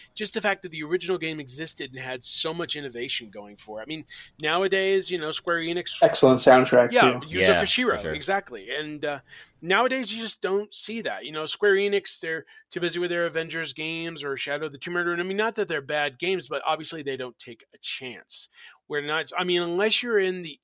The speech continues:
Speaker 1: indie league, you really don't see too many developers taking, like, a cult style chance on a game genre, which is why I'm happy to see games like, you know, The Messenger or Y two K or just something different that stands out there, you know?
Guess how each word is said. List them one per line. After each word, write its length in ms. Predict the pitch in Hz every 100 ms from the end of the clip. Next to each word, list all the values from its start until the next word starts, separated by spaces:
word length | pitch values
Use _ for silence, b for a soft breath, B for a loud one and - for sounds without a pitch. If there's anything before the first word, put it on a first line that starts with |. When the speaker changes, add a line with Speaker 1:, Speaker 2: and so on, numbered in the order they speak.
| 160
Speaker 1:
indie 400 | 160 175 196 180
league, 360 | 214 226 220 - b b
you 100 | 147
really 340 | 139 143 190 202
don't 240 | 175 175
see 200 | - 165
too 120 | 139
many 180 | 165 156
developers 520 | 143 131 151 147 117
taking, 320 | - 160 151 147
like, 180 | 127
a 80 | 117 -
cult 280 | - 147 127
style 520 | - - 127 113 104 101
chance 680 | - - 156 123 113 - - b b b -
on 160 | 147
a 60 | 135
game 280 | 120 165 170
genre, 400 | 135 101 95 113
which 220 | 170 202 196
is 100 | 185
why 160 | 226
I'm 100 | 202
happy 300 | 165 175 170
to 80 | 135
see 180 | - 156
games 300 | 127 120 117
like, 180 | 131 143
you 60 |
know, 100 | 147
The 100 | 139
Messenger 640 | 147 131 - 135 113 104 107 b b -
or 160 | 165
Y 240 | 147 135 123
two 220 | - 131
K 440 | - 117 98 95 - b b
or 340 | - 151 143 147 143
just 260 | 165 -
something 400 | 170 185 214 160 110
different 440 | 120 143 - 98
that 180 | - 101
stands 400 | - - 127 139
out 220 | 104 139
there, 260 | - 52 -
you 80 | _
know? 100 | -